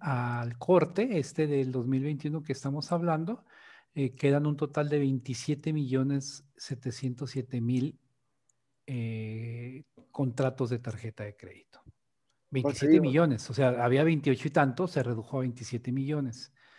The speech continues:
Speaker 2: No estamos hablando que tal vez sí un diez, doce por ciento de la población tiene acceso a tarjetas de crédito o tiene crédito a
Speaker 1: El
Speaker 2: través de
Speaker 1: setenta por ciento de... las tarjetas de crédito son entregadas por los siete principales bancos del país.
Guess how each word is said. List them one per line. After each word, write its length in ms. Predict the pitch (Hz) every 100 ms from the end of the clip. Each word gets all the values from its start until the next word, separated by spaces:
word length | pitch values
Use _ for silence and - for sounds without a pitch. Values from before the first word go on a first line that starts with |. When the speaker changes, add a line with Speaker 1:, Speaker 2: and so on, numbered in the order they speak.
| -
Speaker 2:
No 80 |
estamos 280 | 151 180 180
hablando 300 | 175 160 175
que 80 | 170
tal 220 | - 160
vez 100 | 170
sí 140 | - 175
un 200 | 170 -
diez, 400 | 143 160 170 175
doce 240 | 156 143 170
por 180 | - 160
ciento 260 | 160 139
de 60 | 156
la 100 | 147
población 400 | 151 147 - 151
tiene 260 | 147 135
acceso 360 | 139 - 123 -
a 40 |
tarjetas 380 | 127 117 - -
de 80 | 120
crédito 320 | 160 190 -
o 100 | -
tiene 240 | 120 127 131
crédito 440 | - 131 156 - 120
a 40 | -
Speaker 1:
El 20 |
Speaker 2:
través 220 | 147 135
de 60 | -
Speaker 1:
setenta 520 | 143 156 165 170 180
por 140 | 156
ciento 360 | 127 139 131 151
de... 100 | 151
las 180 | 139 -
tarjetas 500 | 120 - 123 127 127
de 100 | 123
crédito 560 | 127 123 123 123 - -
son 460 | - - 135 120 127
entregadas 540 | 120 120 113 117 123
por 240 | 120 123 117
los 160 | 110
siete 880 | - - - - 117 120 131 123 127
principales 640 | - 120 - 120 117 113 110
bancos 380 | 101 104 104
del 120 | 101 95
país. 520 | - - - - -